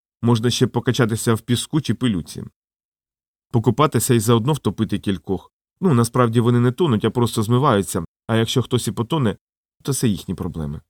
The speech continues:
Попросити свого робота, щоб він повибирав їх. Але зараз робот пішов. Нема робота, щоб повибирав бліг. Нема робота, щоб допоміг уполювати їжу. Арчі згадав, що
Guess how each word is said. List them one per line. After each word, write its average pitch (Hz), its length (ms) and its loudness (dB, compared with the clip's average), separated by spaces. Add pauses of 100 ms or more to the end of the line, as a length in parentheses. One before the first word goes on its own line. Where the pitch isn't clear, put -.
(400)
Попросити 113 440 -2
свого 143 280 2
робота, 117 340 2
щоб 113 200 0
він 120 160 2 (280)
повибирав 113 500 2
їх. 95 240 -8 (340)
Але 113 220 2
зараз 117 300 2
робот 131 240 0
пішов. - 400 -4 (500)
Нема 160 240 2
робота, 104 380 -4
щоб 107 280 0
повибирав 110 520 2
бліг. 104 380 -6 (540)
Нема 113 240 4
робота, 135 380 0 (260)
щоб 120 260 2
допоміг 117 420 0 (120)
уполювати 117 520 2
їжу. 85 380 -6 (380)
Арчі 117 300 2
згадав, 113 340 2
що 107 280 2